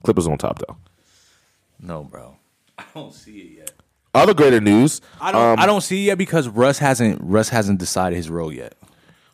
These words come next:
Speaker 1: Well, yeah, Russ is still getting, Russ is still getting
Speaker 2: That's
Speaker 1: his feet
Speaker 2: an issue.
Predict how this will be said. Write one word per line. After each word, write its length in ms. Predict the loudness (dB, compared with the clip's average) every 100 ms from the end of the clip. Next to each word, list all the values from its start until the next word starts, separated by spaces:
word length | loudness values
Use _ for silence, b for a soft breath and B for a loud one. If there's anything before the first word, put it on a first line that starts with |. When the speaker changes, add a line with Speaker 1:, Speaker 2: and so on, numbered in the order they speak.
| _
Speaker 1:
Well, 200 | -4 -4
yeah, 240 | 0 -2 0
Russ 160 | 0
is 80 | 0
still 220 | 2 0
getting, 500 | 0 -4 -4 -8 -10 -16 _ _ _ _ -2
Russ 220 | 0 0
is 80 | 0
still 240 | 2 2
getting 460 | 2 -2 -2 -8 -8
Speaker 2:
That's 220 | -8 -4
Speaker 1:
his 20 |
feet 240 | -2 0 0
Speaker 2:
an 60 |
issue. 160 | -2